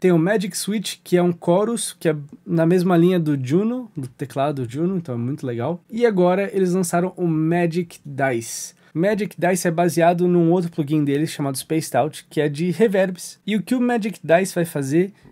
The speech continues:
ele não tem nenhum controle. Então você clica nele e ele meio que vai randomizar qual efeito de reverb que ele vai colocar na sua track.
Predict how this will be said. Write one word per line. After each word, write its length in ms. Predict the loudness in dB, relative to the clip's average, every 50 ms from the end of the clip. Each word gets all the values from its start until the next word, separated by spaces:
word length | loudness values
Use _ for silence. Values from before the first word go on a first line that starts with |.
| _ _ _
ele 200 | 2 2 4 4
não 160 | 4 4 2
tem 120 | 0 0 2
nenhum 200 | 2 2 0 0
controle. 500 | 0 0 0 0 2 2 2 2 2 0
Então 220 | -2 -4 -6 -6
você 260 | -6 -6 -6 -6 -6
clica 320 | -6 -2 -2 -2 0 0 0
nele 400 | 2 2 2 0 0 -4 -8 -8
e 140 | -2 2 2
ele 260 | 4 4 4 2 2 -2
meio 320 | -8 -6 -4 -2 0 0 -2
que 260 | -2 -2 -2 -2 -4 -8 _ _ _
vai 160 | _ -2 0 0
randomizar 800 | 0 2 2 2 4 4 4 2 2 0 0 0 -2 -2 -2 -6 _ _ _ _ _ _ _ _ _
qual 360 | 2 4 4 4 4 2 -2 _ _ _ -20 -20 _ _ _ _ _
efeito 400 | 0 0 2 4 2 2 2 2
de 100 | 2 4
reverb 460 | 4 6 4 4 2 0 0 -2 -4 -4
que 100 | -4 -2
ele 60 | -2
vai 100 | -2 -2
colocar 260 | -2 -4 -2 -2 -4
na 120 | -4 -4
sua 160 | -2 -4 -4 -4
track. 400 | -2 -2 -2 -2 -4 -6 -14